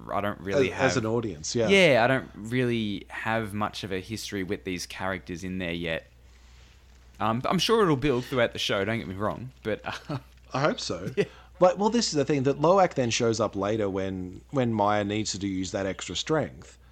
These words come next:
Speaker 1: Yeah.
Speaker 2: Like, there's the flashback, because that's what, what Loak does in the same moment back in the game. But like you said, there's no investment because we get introduced to Loak's team first,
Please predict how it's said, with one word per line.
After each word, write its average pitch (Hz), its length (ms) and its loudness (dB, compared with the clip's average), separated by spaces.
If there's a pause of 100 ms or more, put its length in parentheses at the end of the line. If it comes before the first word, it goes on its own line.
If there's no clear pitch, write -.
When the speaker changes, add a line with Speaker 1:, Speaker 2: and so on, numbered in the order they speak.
(100)
Speaker 1:
Yeah. 120 260 2
Speaker 2:
Like, 101 100 0
there's 110 180 -4
the 98 80 -4
flashback, 110 540 0
because 104 220 -4
that's 107 260 0
what, 104 180 -2 (240)
what 104 320 -4
Loak 104 360 2
does 95 240 -2
in 98 80 -6
the 92 80 -8
same 95 300 -6
moment 98 480 -4 (380)
back 92 200 -6
in 101 80 -4
the 90 80 -8
game. 110 400 -2 (580)
But 143 160 2
like 156 220 4
you 147 60 -2
said, 147 200 0
there's 123 180 0
no 151 180 0
investment 131 480 0
because 123 340 -2 (220)
we 123 120 0
get 139 140 2
introduced 180 460 -2
to 147 80 -2
Loak's 110 480 2
team 101 280 -4
first, - 640 -6